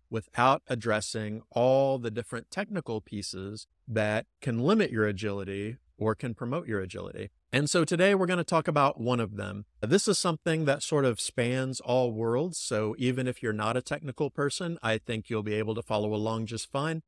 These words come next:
And it'll be good grist for the mill, good conversations. If your developers aren't able to listen to this podcast,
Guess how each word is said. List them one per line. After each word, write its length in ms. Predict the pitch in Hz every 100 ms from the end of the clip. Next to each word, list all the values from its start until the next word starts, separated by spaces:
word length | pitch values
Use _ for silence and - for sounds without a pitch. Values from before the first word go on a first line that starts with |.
| _ -
And 480 | 151 165 180 180 -
it'll 240 | 190 208
be 360 | 190 196 190 190
good 460 | 165 190 185 185 165 _ -
grist 240 | 180 -
for 140 | - 175
the 80 |
mill, 400 | 160 170 170 110
good 260 | 104 139 156
conversations. 880 | - 151 147 - 147 - 104 101 - _
If 180 | - 123
your 80 | 135
developers 680 | 113 110 131 147 151 147 139 -
aren't 240 | 131 123
able 280 | 120 131 139
to 60 |
listen 300 | 131 139 -
to 80 | 139
this 160 | 139 -
podcast, 640 | 151 147 - 160 170